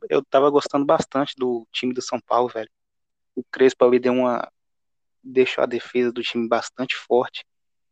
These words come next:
Colocou o Dani Alves ali pra jogar na, de ala direito. Tava comendo a bola, velho, até se lesionar.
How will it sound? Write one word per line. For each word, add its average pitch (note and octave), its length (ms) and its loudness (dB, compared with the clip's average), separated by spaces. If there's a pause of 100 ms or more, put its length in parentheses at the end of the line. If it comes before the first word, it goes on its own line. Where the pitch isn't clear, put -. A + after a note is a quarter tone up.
(120)
Colocou C3 400 4
o - 20 4
Dani C3 240 4
Alves B2+ 200 4
ali B2 160 2
pra B2 140 -2
jogar A#2+ 300 0
na, A#2 160 -2
de A#2 280 -8
ala A#2 240 4
direito. A2+ 460 -2 (100)
Tava A2+ 280 0 (120)
comendo B2 380 -4
a A#2+ 60 -2
bola, A#2 300 2
velho, G2+ 200 -6 (320)
até - 240 -2
se - 100 -8
lesionar. B2 480 0